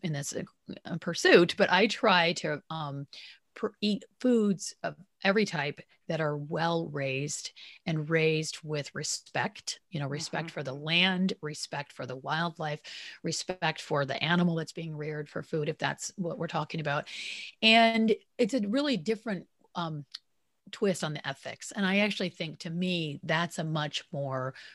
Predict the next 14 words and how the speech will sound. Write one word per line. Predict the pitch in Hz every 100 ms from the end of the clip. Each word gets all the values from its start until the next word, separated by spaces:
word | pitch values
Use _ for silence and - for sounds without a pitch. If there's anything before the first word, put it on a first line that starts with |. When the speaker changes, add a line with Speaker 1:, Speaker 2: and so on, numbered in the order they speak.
| _ _
Speaker 1:
credible | - - 190 170 151 147
and | 139
reasonable | 139 143 143 131 123
approach, | - - 214
especially | 208 403 330
because | 254 208 185 - - - -
as | 233 294
a | 339
person, | - 262 196 165 165
a | -
kid, | - 277 202 156 - - 202
I | 196
grew | 214 233 196
up | 170 160